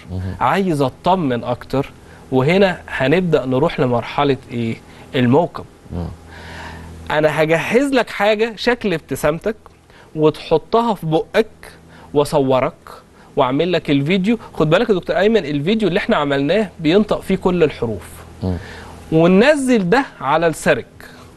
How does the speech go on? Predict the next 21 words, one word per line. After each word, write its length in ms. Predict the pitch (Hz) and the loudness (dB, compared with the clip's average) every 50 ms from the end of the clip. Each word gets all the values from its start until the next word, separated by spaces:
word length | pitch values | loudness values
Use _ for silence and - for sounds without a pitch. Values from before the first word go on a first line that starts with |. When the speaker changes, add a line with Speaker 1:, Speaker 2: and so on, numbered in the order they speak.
| - - | -10 0
Speaker 2:
واوري 720 | 170 170 160 160 170 170 165 160 160 165 202 240 262 254 | 2 4 4 6 6 4 4 4 4 2 2 2 2 2
له 140 | 240 240 226 | 2 0 -2
شكل 400 | - - 208 202 202 - - 165 | 0 0 0 0 0 -2 -2 -2
الاسنان. 440 | 147 - - 139 - - 160 185 190 - - - - - - - | -2 -2 -2 -8 -6 -2 -2 -2 -2 -4 -8 -18 -20 -20 -6 0
تعال 180 | 143 147 214 | 2 2 4
نشوف 240 | 277 277 - - 285 | 2 2 -2 -4 -8
صور 300 | - - 190 294 302 277 | -2 2 4 4 6 4
السيرك 360 | 233 - - 254 254 262 - | 2 2 2 2 2 2 2
عامله 260 | 190 220 247 247 233 196 | 2 2 2 2 2 2
ازاي 220 | 165 165 220 254 | 2 2 2 2
عشان 260 | 220 180 160 - 180 | 2 0 -2 -2 0
نبقى 200 | 160 151 147 156 | 0 2 2 2
متخيلين 720 | 151 151 - 147 - 170 156 151 151 156 202 240 247 220 - - - - - - - - - - - | 0 0 0 -2 0 0 2 2 2 2 2 2 0 0 -2 -8 -16 -20 -20 -20 -20 -20 -14 -6 -4
الاسنان 600 | 165 175 - 175 160 - 196 208 254 285 277 220 | -2 0 2 2 2 4 4 4 6 4 4 2
بتاعه 240 | 170 165 190 156 165 - | 0 0 0 0 0 0
السيرك. 440 | 180 165 - - 233 254 254 254 - - - - | -4 -4 -2 0 2 2 2 0 -2 -8 -14 -6
واحنا 280 | 170 175 - - 202 165 | -6 -4 0 0 0 0
بنشتغل 520 | 156 147 139 - 190 196 202 208 196 190 - - - - - - - - | 0 -4 -2 0 0 2 2 2 0 -2 -6 -12 -20 -20 -20 -20 -16 -8
بنبدا 360 | - 170 190 233 226 220 190 165 | 0 0 2 2 2 0 0 0
نشوف 300 | 160 143 - 214 208 - | -4 -4 -4 -4 -4 0
ترتيبها 640 | - 160 143 135 - - 156 151 131 135 180 226 | 0 0 0 0 0 -2 -2 -2 0 -2 -2 -2